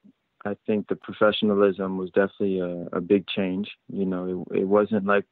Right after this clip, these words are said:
me coming from Columbus, like, a professional, um, environment. Um, and then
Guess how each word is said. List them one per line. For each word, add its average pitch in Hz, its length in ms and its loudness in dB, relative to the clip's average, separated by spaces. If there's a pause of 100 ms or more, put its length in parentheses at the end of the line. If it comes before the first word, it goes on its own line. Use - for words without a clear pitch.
me 110 240 2
coming 107 300 0
from 101 200 -2
Columbus, 104 500 4 (120)
like, 98 280 -4
a 92 40 -10
professional, 98 720 -4
um, 90 460 -6
environment. 95 640 -2 (880)
Um, 101 240 4
and 101 100 2
then 104 160 4